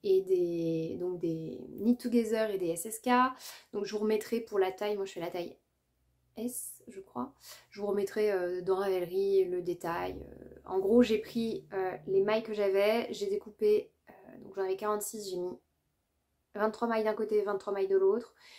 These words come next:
Et après, j'ai essayé de reproduire le même schéma, euh, pour les vingt-trois mailles ici et pour les vingt-trois mailles là, en sachant que dès que j'arrivais d'un côté et de l'autre,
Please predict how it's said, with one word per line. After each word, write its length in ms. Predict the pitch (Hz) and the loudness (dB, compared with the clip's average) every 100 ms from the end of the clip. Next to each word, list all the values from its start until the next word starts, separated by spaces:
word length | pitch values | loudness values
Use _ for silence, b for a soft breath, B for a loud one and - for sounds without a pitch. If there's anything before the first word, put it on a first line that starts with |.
| B B B B B | B B B B B
Et 160 | 226 226 | 4 6
après, 360 | 214 220 233 | 4 4 2
j'ai 100 | 220 | 4
essayé 220 | 214 226 208 | 2 4 2
de 40 | |
reproduire 400 | 208 214 214 226 | 2 0 -2 0
le 120 | 220 | 2
même 180 | 202 196 | 4 2
schéma, 560 | - 196 196 196 208 - | 0 2 4 4 2 0
euh, 380 | 196 185 - - - | -4 -4 -8 -12 -14
pour 100 | 208 | -6
les 80 | 202 | -2
vingt-trois 320 | 196 190 190 | -2 -2 -2
mailles 180 | 190 185 | -2 -2
ici 440 | 185 - 220 240 - _ | -6 -8 -8 -8 -14 _
et 140 | 240 | 0
pour 180 | 233 - | 0 0
les 80 | 202 | 0
vingt-trois 320 | 190 185 - | 2 -2 -2
mailles 160 | 190 180 | -4 0
là, 260 | 196 220 - | 0 0 -2
en 140 | 214 | -8
sachant 400 | 208 214 208 240 | -6 -6 -4 -4
que 120 | 233 208 | -4 -6
dès 200 | 196 220 | -4 -2
que 80 | |
j'arrivais 460 | 214 214 214 208 214 | 0 0 0 2 2
d'un 180 | 190 185 | 0 -2
côté 500 | 226 - - 220 - | -6 -8 -4 -4 -2
et 100 | 214 | -2
de 140 | 208 208 | -2 0
l'autre, 440 | 196 226 254 - | 4 4 2 -4